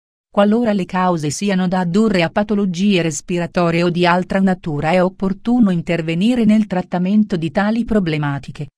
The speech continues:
affiancando una corretta igiene orale. È tuttavia bene ricordare che l'utilizzo di collutori nei bambini non è sempre indicato, soprattutto se di età inferiore a sei anni.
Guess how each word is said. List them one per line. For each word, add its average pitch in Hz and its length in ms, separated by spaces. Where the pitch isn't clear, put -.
affiancando 220 760
una 170 140
corretta 208 500
igiene 226 460
orale. 139 360
È 202 200
tuttavia 202 580
bene 196 320
ricordare 202 640
che 202 100
l'utilizzo 220 640
di 170 140
collutori 165 580
nei 170 220
bambini 151 560
non 190 180
è 196 60
sempre 202 480
indicato, 165 640
soprattutto 202 840
se 196 160
di 170 180
età 214 300
inferiore 185 600
a 202 60
sei 262 420
anni. 139 440